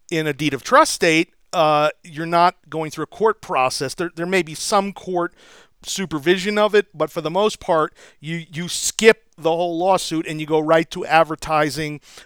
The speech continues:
a default in the paper, and then you can, you can go, um, set up an auction and auction it. So in, in the end, you're in the same place. You're at an, an auction in a public place for the property.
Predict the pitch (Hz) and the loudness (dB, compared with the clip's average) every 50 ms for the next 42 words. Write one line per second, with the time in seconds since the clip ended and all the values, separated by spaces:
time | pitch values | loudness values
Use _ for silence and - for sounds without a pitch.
0 | _ - 151 143 139 151 - - 185 175 160 160 - - 160 151 151 - 196 208 | _ -4 -2 -2 -2 -4 -6 -4 -2 0 0 0 -2 -6 -8 -10 -6 -2 2 4
1 | 196 202 - - 185 175 175 165 160 156 156 156 156 156 151 151 156 139 127 139 | 4 4 2 2 0 2 2 0 0 -2 -2 -4 -4 -6 -8 -10 -12 -12 -12 -12
2 | 147 143 143 _ 170 143 139 156 151 143 143 151 147 147 147 160 - 147 135 135 | -12 -12 -12 _ -14 -12 -10 -8 -8 -6 -4 -4 -4 -4 -6 -6 -4 -2 0 0
3 | 131 127 127 - _ - - - - - - - 175 160 147 147 143 143 - - | 0 -2 -6 -10 _ -20 -20 -16 -8 -6 0 4 4 6 6 6 4 2 0 -4
4 | - 135 151 - 151 156 151 - - - - 156 143 139 - 151 135 131 143 - | -10 -10 -8 -4 -2 -2 -2 -2 -4 -8 -10 -10 -10 -10 -8 -8 -8 -8 -8 -6
5 | 151 143 135 - - - 139 - 202 202 202 208 214 214 - 233 233 247 247 240 | -4 -4 -4 -4 -8 -12 -8 -4 -2 0 0 0 0 -2 -2 -2 2 4 6 6
6 | 226 214 208 190 180 165 147 - 175 151 139 - - 131 117 113 - 147 151 151 | 6 6 4 0 -2 -2 -4 -6 -6 -8 -8 -6 -6 -6 -6 -6 -6 -2 0 0
7 | 147 147 143 143 - 151 139 143 143 147 135 - - - 151 135 131 - - - | 0 0 -2 -4 -4 -6 -4 -2 -2 -2 -2 -2 -6 -12 -12 -12 -14 -16 -18 -20
8 | - - - - - - 143 135 - - 160 156 135 147 143 - - - 156 143 | -20 -18 -18 -18 -14 -10 -8 -8 -6 -2 -2 -2 0 -2 -4 -6 -4 -2 0 0
9 | 143 131 - - - 139 127 123 - 143 135 120 110 - - - - | 0 -2 -4 -8 -10 -10 -10 -8 -6 -2 0 0 0 -2 -4 -10 -20